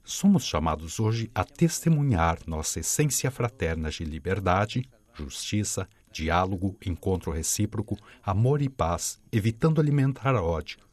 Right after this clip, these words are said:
ressentimento, divisão, violência e guerra. Em nome de Deus, que nos deu o planeta para protegê-lo e desenvolvê-lo,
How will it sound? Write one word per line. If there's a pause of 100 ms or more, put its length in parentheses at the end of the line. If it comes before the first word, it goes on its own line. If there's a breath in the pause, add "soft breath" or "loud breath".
ressentimento, (260 soft breath)
divisão, (260)
violência (100)
e
guerra. (720 loud breath)
Em
nome
de
Deus,
que
nos
deu
o
planeta
para
protegê-lo (200)
e
desenvolvê-lo,